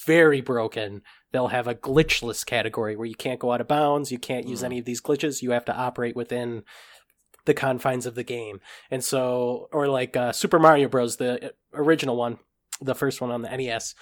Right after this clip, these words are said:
Speaker 1: there's warp pipes, right? So there's
Speaker 2: Yeah.
Speaker 1: a warpless category, so they have to go through the entire game beginning to end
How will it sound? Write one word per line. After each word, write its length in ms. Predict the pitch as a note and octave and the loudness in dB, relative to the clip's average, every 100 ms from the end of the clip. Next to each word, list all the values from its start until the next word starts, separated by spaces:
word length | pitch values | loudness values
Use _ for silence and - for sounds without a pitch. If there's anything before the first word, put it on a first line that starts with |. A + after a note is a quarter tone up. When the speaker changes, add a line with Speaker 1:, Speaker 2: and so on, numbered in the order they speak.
| - - - | -20 -12 -6
Speaker 1:
there's 400 | C3 B2 A#2 - | -2 -2 -4 4
warp 440 | E3+ B3 A3+ - | 10 10 10 2
pipes, 520 | - B2+ G#2+ - - | -4 -2 -2 -4 -2
right? 240 | A#2 C3 - | 0 0 -2
So 100 | B2+ | -6
there's 160 | B2 | -4
Speaker 2:
Yeah. 200 | G#2+ F#2 | -4 -4
Speaker 1:
a 20 | B2 | -2
warpless 560 | C3 C#3 C#3 C3 - | 2 2 0 -4 -4
category, 560 | - E3 D#3 B2 G#2+ G#2 | 4 4 4 2 -2 -4
so 160 | - | -4
they 80 | A#2+ | -2
have 160 | A#2+ - | -2 -4
to 60 | |
go 180 | A#2+ B2+ | -4 -4
through 180 | A#2+ B2+ | -2 -6
the 120 | A#2+ | -4
entire 480 | A#2 - C#3+ C#3+ B2+ | -6 -2 -2 0 -2
game 280 | B2 C#3+ C3 | -2 -2 -2
beginning 320 | A#2+ B2 A#2+ | -4 -6 -6
to 60 | A2 | -6
end 440 | C3 C3+ A2 G2 | -4 -4 -4 -8